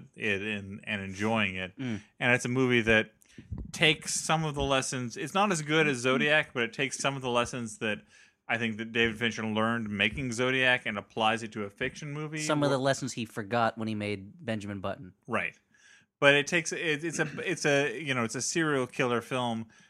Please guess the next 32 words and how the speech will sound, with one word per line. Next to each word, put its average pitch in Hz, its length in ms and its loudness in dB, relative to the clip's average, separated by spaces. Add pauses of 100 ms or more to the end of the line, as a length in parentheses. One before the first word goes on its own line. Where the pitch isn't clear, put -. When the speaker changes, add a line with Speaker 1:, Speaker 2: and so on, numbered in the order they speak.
(180)
Speaker 1:
and 117 180 -2
a 104 60 0
mystery 131 420 0
film 107 560 -4
that 110 160 0
has 135 380 2
a 120 360 -4
legitimate 120 560 -4
slow 127 360 0
burn. 110 560 2 (520)
Uh, 104 520 4 (420)
but 131 360 2
it, 131 220 -2 (240)
like, 120 220 0
the 113 80 0
tension 131 400 -2
mounts 123 380 0
very 120 480 2
effectively, 107 760 -2 (320)
and 139 140 -2
it's 131 100 -6
a 139 40 -4
movie 139 300 0
where 120 520 0 (320)
there's 123 340 2
a 117 140 -2 (520)
fairly 359 360 -2
complex 180 840 -4
mystery 143 440 -4
story 135 400 2
that's 113 260 -2
told 127 600 -6